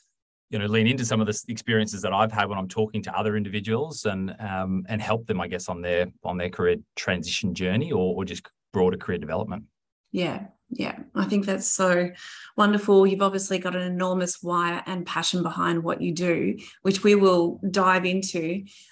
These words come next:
Speaker 2: Um, tell us, actually, before we go into resilience, tell me, um, about what inspired you to create Hex Talent and, and how that's led into Hexcom.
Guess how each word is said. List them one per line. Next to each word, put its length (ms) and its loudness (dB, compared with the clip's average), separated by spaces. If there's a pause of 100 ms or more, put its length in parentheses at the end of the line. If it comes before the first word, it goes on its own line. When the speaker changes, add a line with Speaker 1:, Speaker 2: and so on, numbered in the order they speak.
Speaker 2:
Um, 720 6
tell 180 0
us, 160 0
actually, 300 -2
before 260 0
we 120 2
go 100 0
into 180 2
resilience, 520 -4
tell 200 0
me, 380 0
um, 560 0 (240)
about 560 2 (180)
what 160 2
inspired 540 0
you 240 -4
to 240 -4
create 560 2 (320)
Hex 260 -2
Talent 560 0
and, 220 -2
and 120 -2
how 120 -4
that's 260 -4
led 140 2
into 180 -4
Hexcom. 640 -4